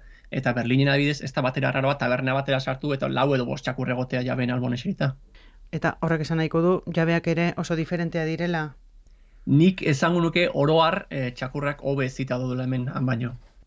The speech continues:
Speaker 1: Hemen ez dago ohikoa zuk kaletik joatea eta gurean askotan ikusten dena, bat, txakur batek gainera salto egitea, edo zuk nahi gabe <laughs> txakur bat zuri hurbiltzea, eta horrelako kontuak hemen normalean ez dira, ez dira gertatzen.
Speaker 2: Ai, hortan ere,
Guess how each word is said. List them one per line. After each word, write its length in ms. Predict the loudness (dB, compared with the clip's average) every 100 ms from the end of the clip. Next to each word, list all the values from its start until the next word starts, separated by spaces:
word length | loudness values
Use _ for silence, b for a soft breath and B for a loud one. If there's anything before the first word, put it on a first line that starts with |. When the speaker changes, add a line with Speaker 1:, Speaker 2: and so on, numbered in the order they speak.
| -6
Speaker 1:
Hemen 280 | 4 6 6
ez 100 | 4
dago 160 | 4 6
ohikoa 380 | 4 4 2 2
zuk 200 | -2 -2
kaletik 340 | -2 0 0 2
joatea 360 | 2 2 0
eta 140 | 0 -2
gurean 260 | 0 0 0
askotan 300 | -4 -2 -2
ikusten 300 | -2 0 2
dena, 120 | 2
bat, 100 | 0
txakur 280 | -4 -6 -2
batek 220 | -2 0 0
gainera 240 | 2 0
salto 300 | 2 0 2
egitea, 320 | 0 2 4 4
edo 100 | 4
zuk 220 | 4 4
nahi 180 | 4 4
gabe 260 | 2 2 -2
<laughs> 100 | -6
txakur 220 | -4 0
bat 120 | -2 0
zuri 180 | 0
hurbiltzea, 420 | 2 2 2 4 2
eta 100 | 2
horrelako 280 | 0 0 0
kontuak 400 | -2 0 0 2
hemen 180 | 2
normalean 380 | 2 2 4 4
ez 80 | 2
dira, 240 | 4 2 0 b b b
ez 120 | -6 0
dira 200 | 0 0
gertatzen. 360 | -4 -10 -12 -16 b 0
Speaker 2:
Ai, 440 | 2 4 4 2
hortan 340 | 0 0 2 4
ere, 200 | 4